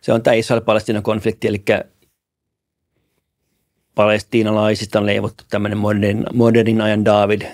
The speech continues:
joka urheasti kamppailee hirveää murhanhimoista Israelia vastaan. Ja se sitten taas johtaa antisemitismiin ja muihin tämmöisiin asioihin, koska jos sä olisit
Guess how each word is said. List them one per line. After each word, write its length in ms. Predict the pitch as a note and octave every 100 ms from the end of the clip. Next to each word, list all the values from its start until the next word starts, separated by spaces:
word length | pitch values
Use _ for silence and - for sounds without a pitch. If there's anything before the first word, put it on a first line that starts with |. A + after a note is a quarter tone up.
| -
joka 300 | - - - - _ _ _
urheasti 460 | - A2+ G2+ G2 -
kamppailee 800 | - G2+ - - G#2 - - - _ _ _ _ _
hirveää 480 | A2+ G#2+ G#2+ G#2 G2+
murhanhimoista 640 | G#2 A2 G2 G2 A#2+ A2 -
Israelia 440 | B1+ - G1+ G1+ G1+
vastaan. 440 | - - - - - _ _ _ _ _ _ _ _ _
Ja 280 | - A2 A#2 -
se 200 | - A#2
sitten 340 | A#2 A2+ A#2+
taas 260 | D3+ C#3+ B2
johtaa 640 | A#2+ - - A2 G#2+ F#2+ - _ _ _ -
antisemitismiin 1000 | A2 G#2+ G#2 G#2 G2 - - - A1 - - -
ja 60 |
muihin 300 | A#1 A1+ G1+
tämmöisiin 380 | - - - A#1
asioihin, 300 | C2 - G#2+
koska 240 | - -
jos 140 | A2+ A2
sä 80 | A2
olisit 260 | A2+ A2